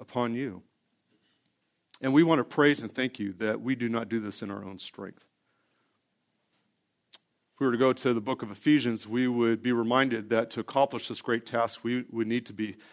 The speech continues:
filled with the Spirit. We recognize that you have gifted us with your Spirit. And not only the Spirit of God, you gifted us with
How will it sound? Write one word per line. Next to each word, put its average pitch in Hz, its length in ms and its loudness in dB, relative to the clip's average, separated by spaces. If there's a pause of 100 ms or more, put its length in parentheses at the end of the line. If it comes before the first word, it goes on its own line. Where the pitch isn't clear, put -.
(240)
filled 135 440 4
with 120 300 -2
the - 60 -20
Spirit. 113 520 -6 (1900)
We 143 80 6
recognize 147 640 10
that 127 180 4
you 139 200 4
have 120 460 6 (580)
gifted 156 340 0
us 123 480 2
with 127 200 -12
your 127 100 -8
Spirit. 139 520 0 (1120)
And 143 120 4
not 147 100 10
only 151 140 8
the 127 80 -6
Spirit 156 320 2
of 139 100 4
God, 123 340 6
you 123 80 -4
gifted 127 360 0
us 127 220 2
with 127 220 -4